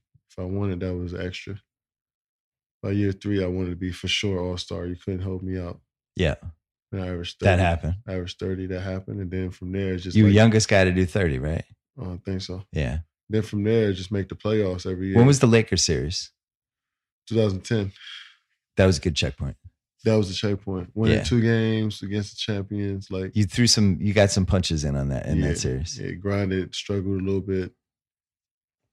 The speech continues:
Speaker 1: You know what I'm saying? Just know what the playoffs about. So every year, you just wanna be an all-star, play well throughout the regular season, be an all-star, all N B A,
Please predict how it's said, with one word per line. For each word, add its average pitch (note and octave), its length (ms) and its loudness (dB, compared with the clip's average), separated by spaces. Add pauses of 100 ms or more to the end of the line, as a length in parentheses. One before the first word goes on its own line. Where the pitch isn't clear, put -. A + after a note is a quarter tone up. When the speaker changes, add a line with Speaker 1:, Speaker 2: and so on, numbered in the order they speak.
(360)
Speaker 1:
You G2 140 -8
know F#2 60 -6
what F2+ 80 -8
I'm F2+ 60 -12
saying? F2+ 400 -8
Just F2+ 140 -10
know F#2+ 120 -2
what F2+ 120 -4
the - 60 -20
playoffs F2+ 400 -6
about. F2+ 320 -6
So G2 140 -4
every G#2 240 0
year, B2 160 4
you A2+ 60 2
just G2 120 -6
wanna G2+ 160 -2
be F#2+ 140 -2
an F#2 60 0
all-star, G#2 600 -2
play G2+ 240 -4
well G2+ 500 -2 (160)
throughout G2+ 200 -4
the F#2+ 60 -8
regular G2+ 240 -2
season, G2+ 440 -6 (580)
be G2+ 120 -2
an F#2 40 -2
all-star, G2 680 -2 (760)
all G#2 140 -2
N G2+ 140 0
B G2 160 0
A, G2+ 260 0